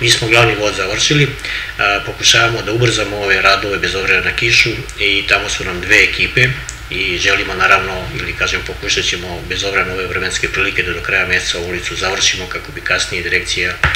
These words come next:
za uređenje grada mogla da asfaltira i potpuno uredi ovu ulicu. Znači, to su trenutno radovi koji su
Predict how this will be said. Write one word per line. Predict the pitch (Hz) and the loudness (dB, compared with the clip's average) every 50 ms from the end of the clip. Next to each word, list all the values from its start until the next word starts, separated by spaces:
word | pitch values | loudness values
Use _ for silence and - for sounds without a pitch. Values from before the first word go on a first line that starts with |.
| - - - - - - - - - | -2 -4 -8 -8 -10 -12 -14 -14 -8
za | - 95 90 | -6 -6 -4
uređenje | 90 90 90 90 87 87 82 | -4 -2 -2 -2 -2 -2 -2
grada | 87 87 85 82 87 85 | 0 0 0 0 0 -2
mogla | 85 82 82 85 82 | -4 -4 -6 -4 -4
da | 85 85 | -4 -4
asfaltira | 82 - - 82 - - 90 87 90 87 87 80 73 73 | -4 -6 -6 -8 -6 -4 -2 0 0 0 0 -2 -4 -8
i | - | -10
potpuno | - - 85 82 - - 82 82 | -8 -10 -10 -10 -8 -10 -10 -8
uredi | 80 80 82 78 80 80 80 76 78 | -6 -6 -6 -4 -4 -6 -6 -6 -8
ovu | 80 76 76 73 | -8 -8 -8 -8
ulicu. | 71 - - - - - - - - - - - | -8 -8 -6 -6 -6 -4 -4 -4 -4 -4 -6 -4
Znači, | - 107 - - 104 101 - | -4 -2 0 0 0 0 0
to | - 107 | -2 -2
su | 98 - - 92 - | -2 -2 -4 -4 -4
trenutno | - - 95 101 98 - 92 92 | -4 -4 -4 -4 -6 -6 -4 -2
radovi | 95 92 92 92 90 90 - | -2 -2 0 -2 -4 -4 -4
koji | 87 87 | -4 -4
su | - - - | -4 -4 -4